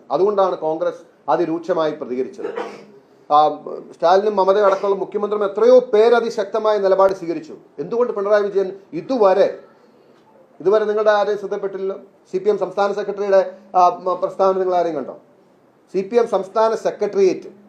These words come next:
ഞാൻ ഓർത്തു പോവുകയാണ്, വീണ വിജയനെ ഡിഫെൻഡ് ചെയ്യാൻ എത്ര ആവേശത്തിലാണ് ഇറങ്ങിയത്.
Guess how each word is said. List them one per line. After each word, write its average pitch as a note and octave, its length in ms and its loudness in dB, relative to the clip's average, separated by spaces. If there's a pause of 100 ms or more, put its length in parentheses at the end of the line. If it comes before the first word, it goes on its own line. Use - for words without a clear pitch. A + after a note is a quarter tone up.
(520)
ഞാൻ G3 100 4 (100)
ഓർത്തു G#3 260 0
പോവുകയാണ്, F3 420 2
വീണ G3+ 220 2 (200)
വിജയനെ F#3+ 440 2
ഡിഫെൻഡ് F3+ 340 -6
ചെയ്യാൻ C#3+ 220 -2 (840)
എത്ര F#3+ 260 0 (280)
ആവേശത്തിലാണ് F#3+ 680 -2 (500)
ഇറങ്ങിയത്. D3 340 -4